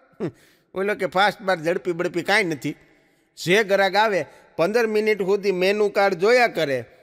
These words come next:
એટલે અમે રસોડાની અંદર ઈડલી સંભારની ડિશ તૈયાર કરાવી જ નાખીએ, કારણ કે સસ્તામાં સસ્તી ઈ ડિશ."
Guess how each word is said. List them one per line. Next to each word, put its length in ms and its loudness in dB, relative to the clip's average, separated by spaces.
એટલે 280 -2
અમે 400 2
રસોડાની 640 0
અંદર 260 -2
ઈડલી 320 -2
સંભારની 440 -2
ડિશ 240 -6
તૈયાર 280 -2
કરાવી 360 -2
જ 80 -10
નાખીએ, 320 -6
કારણ 180 -8
કે 120 -8
સસ્તામાં 460 -6
સસ્તી 480 -6
ઈ 20 -2
ડિશ." 460 -10